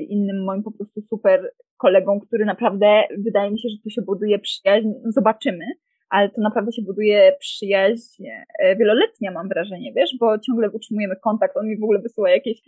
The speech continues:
rzeczy z imprezy, że, <laughs> że impreza beze mnie to już nie to samo, w ogóle jakiś ten, więc jakby jest ten,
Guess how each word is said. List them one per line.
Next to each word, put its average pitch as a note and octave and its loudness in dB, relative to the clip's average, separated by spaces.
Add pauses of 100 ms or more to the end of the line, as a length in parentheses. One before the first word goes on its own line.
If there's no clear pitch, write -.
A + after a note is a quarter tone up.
rzeczy A3+ 0
z A3 -10
imprezy, A#3+ 4
że, A#3+ 4 (220)
<laughs> D#4 -6
że C#4+ -2
impreza C#4 4
beze C4+ 4
mnie C4 -2
to D4 -6
już D4+ -4
nie D4 -8
to D#4 -4
samo, B3 4
w B3 -4
ogóle C4 0
jakiś C#4+ -4 (100)
ten, B3 -2
więc A#3+ -4
jakby A#3+ -2
jest D4+ -4
ten, A#3 2